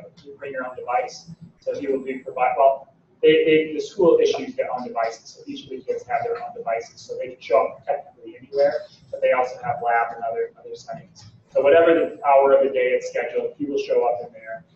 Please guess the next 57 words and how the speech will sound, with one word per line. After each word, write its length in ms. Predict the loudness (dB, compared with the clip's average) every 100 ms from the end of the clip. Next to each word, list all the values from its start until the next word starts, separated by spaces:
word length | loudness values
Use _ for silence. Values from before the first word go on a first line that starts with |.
| _
He'll 120 | -8 2
know 160 | 4 4
who 60 |
his 160 | 0 0
mentor 360 | -6 -8 -2 -2
is, 160 | -2 -12
but 120 | -18
his 100 | _
mentor 240 | -8 -8 -12
may 160 | -20 -10
not 180 | -6 -6
necessarily 460 | -8 -4 -2 -2 -6
be 100 | _
present 260 | -12 -12 -10
on 120 | -10 -10
every 160 | -12 -12
day 240 | -10 -10
because 180 | -12 _
that 220 | -6 -6
person's 300 | -8 -14 -14
sort 140 | -8 -8
of 80 | -8 -4
role 320 | -2 -4 -10
of 40 | -14
counselor. 360 | -14 -12 -14 -14 _ _ _
And 120 | 0
they, 320 | 4 4 2 -8 _
it's 180 | -10 0
not 240 | 4 4
unusual 640 | 4 2 0 -2 0 0 0 0
for 200 | 2 2
a 100 | 0
school 400 | -4 -4 0 0
district 420 | -2 -6 -10 -10
to 80 | -14 -8
have 220 | -8 -6
multiple 460 | -2 -2 -2 -2 -2
mentors. 540 | -2 0 2 2 -2
So 80 | -6 -6 -8
you 60 |
may 140 | -8 -8
have 260 | -10 -10
three 140 | -4 0
or 100 | 0
four, 520 | 0 4 6 4 0 -8 _ -16
and 120 | -12
somebody 320 | -6 -2 -2
staffs 380 | -4 -2 0 0 -4
a 40 |
lab, 320 | -2 0 -2
and 80 | -4
someone, 280 | -4 -4 -4
depending 360 | -6 -6 -4
on 100 | -6
their 100 | -8
subject 460 | -6 -4 -2 -4 -4
area 260 | -2 0